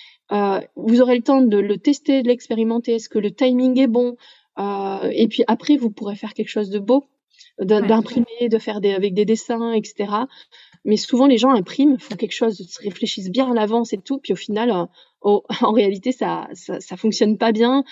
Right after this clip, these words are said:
Speaker 2: Un peu à
Speaker 1: Et
Speaker 2: côté, ouais.
Speaker 1: tout l'outil, euh, on est déçu parce qu'on y a mis du temps et, euh,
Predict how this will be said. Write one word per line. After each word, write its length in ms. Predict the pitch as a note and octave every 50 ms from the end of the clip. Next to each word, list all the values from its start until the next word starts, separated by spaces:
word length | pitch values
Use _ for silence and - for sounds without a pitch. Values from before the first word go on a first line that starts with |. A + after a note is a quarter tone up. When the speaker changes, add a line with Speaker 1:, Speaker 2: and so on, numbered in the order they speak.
| - - -
Speaker 2:
Un 80 | G#3 G#3
peu 120 | G3+ A3
à 120 | A3 G#3+ G#3+
Speaker 1:
Et 20 |
Speaker 2:
côté, 380 | G#3+ A3 G3 - - B3 A#3 G#3
ouais. 100 | F#3 -
Speaker 1:
tout 80 | D4+
l'outil, 640 | C4+ C4+ B3+ A#3 - - D4+ D4 D4 C#4+ C#4+ C#4 B3+
euh, 60 | A3+ G#3
on 200 | G3 F#3+ F#3+ G#3
est 80 | G#3 G#3
déçu 460 | F#3+ G3 D4 D4+ - - - D#4+ D#4+ D#4+
parce 200 | C#4+ A#3+ - -
qu'on 140 | A3+ G#3+ G#3
y 40 | G#3
a 40 | F#3+
mis 160 | F#3+ F#3+ F#3
du 160 | E3+ F#3 F3+
temps 380 | - - C#4+ C4+ C#4+ D4+ D#4 D4 -
et, 280 | - G3+ G#3+ G#3 G3+ G3
euh, 100 | F#3+